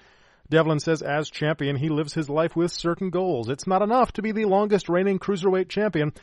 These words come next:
He wants to be the champion with the most successful defenses. He's then interrupted by Trent Seven, who's wearing a puffy jacket. Did he just come in from outside? Trent says Devlin is certainly one of the best competitors in N X T U K,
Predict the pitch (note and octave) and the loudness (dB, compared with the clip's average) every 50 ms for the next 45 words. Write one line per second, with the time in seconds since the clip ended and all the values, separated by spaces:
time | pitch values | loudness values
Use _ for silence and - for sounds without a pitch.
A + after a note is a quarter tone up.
0 | _ _ _ G3 F#3 D#3+ D#3+ D#3 D#3 - - D#3+ D3+ C#3+ D3+ - - C#3+ C3 A2+ | _ _ _ -4 -2 0 0 0 0 -2 -2 -2 -2 -2 -2 -2 -2 -2 -2 -2
1 | C3 B2+ B2+ B2+ C3 B2+ C3 C#3 C3 B2 A#2 A2 - - - - - C3+ - - | -2 -4 -2 -2 -2 0 0 -2 0 0 -2 -4 -6 -10 -16 -10 -10 -10 -10 -6
2 | - B2 A2 - - - A#2+ G#2 A2+ - - D3+ D3 D3 - C3 A2+ G2+ - _ | -6 -6 -6 -6 -8 -8 -8 -8 -10 -6 -4 -2 -2 -2 -4 -6 -8 -8 -12 _
3 | _ - _ _ _ _ _ _ - B2+ C3 A2+ G#2 C3+ C#3 D#3 D#3+ D#3+ C3+ C#3+ | _ -20 _ _ _ _ _ _ -10 -8 -8 -4 -2 -2 -2 0 0 -2 0 2
4 | D3 F3+ G3 - E3 C3 B2+ D3+ D3+ C#3+ - - D3+ C#3 - - - A#3+ G#3+ E3+ | 2 2 2 2 -2 0 2 2 2 2 0 -2 -2 -2 -2 0 2 2 4 4
5 | F3+ F#3 D#3+ D3+ F#3+ E3+ - - E3+ F#3 G3 G#3 G#3 G3+ G#3 G#3 G#3+ G#3 - - | 2 0 0 -2 -4 -6 -6 -4 -4 -2 -2 -2 -2 -2 -2 -4 -4 -4 -4 -6
6 | G#3 - - A3 G3 F3+ G#3+ G3+ F#3 - - G#2 - - C3+ - C#3+ C#3+ A#2+ - | -6 -4 -4 -8 -6 -2 -2 -2 -2 -4 -8 -10 -10 -10 -10 -8 -8 -10 -10 -10
7 | - C#3+ C#3+ - - - _ - - C#3+ C3+ C#3 D3 D3 - - D#3 D3 D3 D#3 | -8 -8 -8 -8 -10 -18 _ -8 -6 -4 -4 -4 -4 -4 -4 -4 -4 -4 -4 -4
8 | - - D#3+ F3+ C4 D4 - _ _ _ _ _ _ _ _ _ _ _ _ _ | -4 -6 -4 -4 -4 -6 -8 _ _ _ _ _ _ _ _ _ _ _ _ _
9 | _ _ _ _ _ _ _ _ _ _ _ _ _ _ _ _ _ _ _ - | _ _ _ _ _ _ _ _ _ _ _ _ _ _ _ _ _ _ _ -2
10 | E3 D#3+ E3+ - - F3 E3+ D#3 B2 A#2 C3 D#3 E3 D3+ E3+ E3 F3 E3+ E3+ E3 | -2 -2 -2 0 2 2 2 2 2 0 0 0 2 2 0 -2 0 -2 -4 -4
11 | - - - F#3 F#3 - G3+ F#3 F3+ D#3+ D#3 E3+ F3+ D#3 D#3 C3 D#3 E3+ - - | -4 -2 0 0 0 2 2 0 2 2 2 0 2 0 0 0 0 0 -2 -2
12 | - E3+ D3 F3 F3+ F3 D#3+ D#3 D#3 C#3+ - F#3 F3+ F#3+ G3 F3+ E3+ E3 E3 - | -6 -6 -2 0 0 0 0 -2 -4 -4 -2 -2 -2 0 0 -2 -2 -2 -2 -4
13 | - - F#3+ F3 D#3+ F3 E3 - - G3 G3 F3 E3+ E3 | -6 -8 -8 -6 -4 -6 -6 -4 -2 0 0 0 0 -2